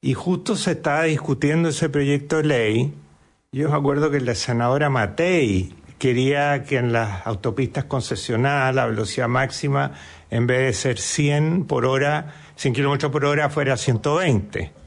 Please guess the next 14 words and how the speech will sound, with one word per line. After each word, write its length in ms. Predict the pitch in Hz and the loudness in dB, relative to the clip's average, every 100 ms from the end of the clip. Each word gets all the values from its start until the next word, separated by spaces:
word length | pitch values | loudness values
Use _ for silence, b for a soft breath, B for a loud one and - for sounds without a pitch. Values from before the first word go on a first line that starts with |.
| b b b _ _ _ _ | b b b _ _ _ _
Eh, 340 | - 110 107 113 | -6 -2 -2 0
y 120 | 123 | 0
en 140 | 120 | 0
la 100 | 123 | 0
ciudad 640 | 107 - 120 127 135 131 - | -2 -2 0 2 2 0 -2
creo 340 | 123 123 117 | -4 -2 -2
que 80 | 120 | -2
en 120 | 110 | 0
vez 160 | 120 120 | 0 0
de 100 | 113 | -2
cincuenta 680 | - 98 101 131 127 123 | -2 -2 -2 -2 0 -2
fuera 280 | 110 113 107 | -4 -4 -4
sesenta. 800 | 92 - - 117 85 78 - - - _ _ _ _ _ _ _ _ | -6 -6 -2 0 0 -4 -8 -12 -20 _ _ _ _ _ _ _ _
Y 440 | 185 226 233 - | 0 2 0 -4